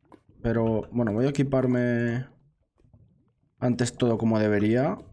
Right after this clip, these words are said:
y solucionamos ese tema. Mirad lo que era, ¿eh?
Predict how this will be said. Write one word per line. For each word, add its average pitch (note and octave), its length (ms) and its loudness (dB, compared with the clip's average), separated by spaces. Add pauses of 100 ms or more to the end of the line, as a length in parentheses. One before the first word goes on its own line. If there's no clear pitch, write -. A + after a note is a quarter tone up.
(120)
y A#2 180 2
solucionamos A#2 540 0
ese C3 200 0
tema. A#2 400 -2 (3750)
Mirad C#3 260 4
lo E3 140 4
que D#3 100 2
era, G#2+ 440 2
¿eh? B3 60 -6